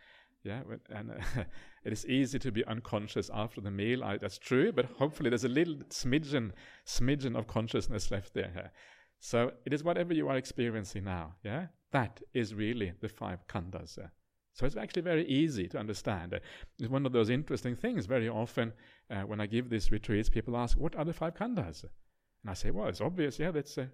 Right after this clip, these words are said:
rupa, vedana, sanya, sankhara, vijnana." Okay, next question here. Next question. "But no, what are they? I really want to know what they are." Okay, so I explain a bit more. And this is one of those things that people are very often confused about. What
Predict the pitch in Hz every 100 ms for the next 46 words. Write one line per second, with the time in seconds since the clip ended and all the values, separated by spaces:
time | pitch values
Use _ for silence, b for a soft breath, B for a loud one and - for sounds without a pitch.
0 | - 127 139 135 139 143 - _ _ _
1 | _ 104 127 123 120 117 123 _ _ _
2 | _ - 110 107 110 107 120 _ - 117
3 | - 101 98 104 110 _ _ _ - 139
4 | 151 220 135 80 135 120 110 - 104 -
5 | - 82 87 _ _ _ _ _ _ _
6 | - 240 - - - 156 175 214 180 196
7 | 202 170 233 214 107 - 151 156 151 143
8 | 147 139 143 139 131 170 170 87 101 -
9 | 131 120 110 - 117 110 - 117 107 104
10 | 101 107 104 135 B B - 202 180 160
11 | 151 151 139 120 - - - 214 247 104
12 | 113 - 127 127 131 120 120 117 127 117
13 | - 127 - 147 - 170 214 - 170 95
14 | 85 - 170